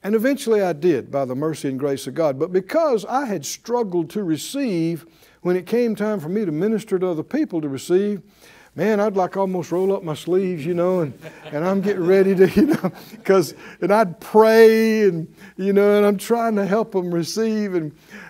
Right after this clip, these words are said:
and, uh, at one point, I was in a service and there was a line of people that had come to be filled with the Spirit. And, and I'm getting ready, you know, and,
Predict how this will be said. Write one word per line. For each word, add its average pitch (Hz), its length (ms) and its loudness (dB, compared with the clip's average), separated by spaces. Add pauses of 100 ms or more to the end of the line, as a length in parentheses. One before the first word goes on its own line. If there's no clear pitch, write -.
(120)
and, 156 360 -2
uh, 147 220 0 (280)
at 175 280 -2
one 294 200 0
point, 254 360 2 (240)
I 170 160 2
was 202 120 0
in 233 100 0
a 175 60 -2
service 214 540 -2
and 156 80 -8
there 180 120 -2
was 175 120 -4
a 170 60 -2
line 185 240 0
of 175 80 -8
people 175 280 -4
that 165 120 -4
had 156 140 -10
come 180 240 -6
to 160 80 -8
be 175 140 -6
filled 180 260 -6
with 151 100 -8
the 143 60 -12
Spirit. 170 420 -8
And, 110 120 -20 (440)
and 131 120 -8
I'm 208 180 2
getting 190 240 0
ready, 202 280 4
you 196 140 2
know, 202 280 2
and, 156 180 -4